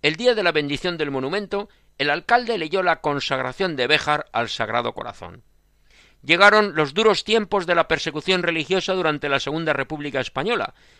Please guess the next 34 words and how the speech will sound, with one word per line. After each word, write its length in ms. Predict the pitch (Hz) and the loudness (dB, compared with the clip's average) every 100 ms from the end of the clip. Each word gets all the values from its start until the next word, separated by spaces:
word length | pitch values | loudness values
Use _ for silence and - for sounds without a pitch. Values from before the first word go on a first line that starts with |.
| _ | _
y 80 | 139 | -4
el 80 | 151 | 0
monumento 480 | 190 220 277 254 233 | 2 2 0 0 0
fue 220 | 208 208 | 2 2
mutilado 580 | 170 139 156 175 175 - | 0 -2 2 2 2 -2
y 120 | 123 | -4
en 100 | 117 | 0
parte 320 | 160 156 151 | 0 0 -2
destruido 560 | 135 - 135 165 147 165 - _ | -4 -6 -4 -2 -2 -6 -12 _
el 200 | - 135 | -6 -2
día 180 | 170 190 | 0 0
veintidós 520 | 165 147 135 143 170 | 0 -4 -4 -4 -2
de 100 | 139 | -4
junio 340 | - 165 165 127 | -4 -2 -2 -4
de 100 | 120 | -4
mil 160 | 196 | -6
novecientos 640 | 185 131 - 151 156 143 - | -4 -6 -4 -8 -4 -4 -2
treinta 340 | 139 147 - | -6 -4 -8
y 100 | 98 | -8
uno. 240 | - - - _ _ _ _ _ | -12 -18 -20 _ _ _ _ _
Posteriormente 840 | 117 - 120 180 190 240 240 233 | -6 -4 2 2 2 -2 -2 -6
fue 180 | - 165 | 0 0
restaurado 720 | 160 143 123 110 131 135 131 - | 0 -2 -4 -2 0 0 -2 -6
el 120 | 110 | -8
monumento. 540 | 107 110 92 95 - _ _ _ _ - _ _ | -8 -10 -12 -14 -20 _ _ _ _ -20 _ _
Durante 340 | 151 160 160 | 4 4 4
muchos 340 | 175 214 202 247 | 0 0 0 0
años 320 | 254 247 220 | 2 2 0
se 80 | 160 | -4
hacía 220 | - 196 | -2 0
una 240 | 185 160 | 2 0
procesión 520 | 147 135 202 - 220 220 | 0 -4 -4 0 0 0
que 140 | 156 | -2
partía 480 | 127 120 156 160 | 0 0 0 0